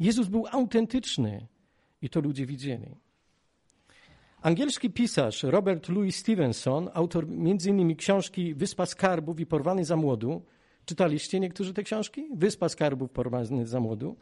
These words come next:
zanotował kiedyś w swoim dzienniczku jako fakt niezwykły. Posłuchajcie. "Byłem dzisiaj w kościele i nie odczuwam przygnębienia". "Byłem dzisiaj w kościele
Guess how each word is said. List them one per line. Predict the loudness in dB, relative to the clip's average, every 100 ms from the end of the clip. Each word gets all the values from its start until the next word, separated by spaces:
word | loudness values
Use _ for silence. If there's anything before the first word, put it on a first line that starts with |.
| -20 -20 -20 -2
zanotował | 4 4 4 4 2
kiedyś | 2 -2 -2
w | 0
swoim | 2 4
dzienniczku | 4 2 0 0
jako | 0 0 -2
fakt | -2 0
niezwykły. | -2 -2 -4 -6 -10
Posłuchajcie. | -8 -8 -8 -14 -20 -20 _ _ _ _ _ _ -2
"Byłem | 4 4 4
dzisiaj | 0 -2
w | -2
kościele | -2 -4 -2 -2 -2 -6 -14 _ _ _ _ 0
i |
nie | 0 0
odczuwam | -6 -8 -4 -4
przygnębienia". | -6 -6 -6 -6 -8 -10 -12 _ _ _ _ _ _ _ _ _ _ _ _ _ _ _ _ _ _ _ _ _ _ _ _ _ _ _ _ _ _ _ _ _ _ _ -2
"Byłem | 2 4 2
dzisiaj | 0 -2
w | -4
kościele | -8 -6 -8 -8 -8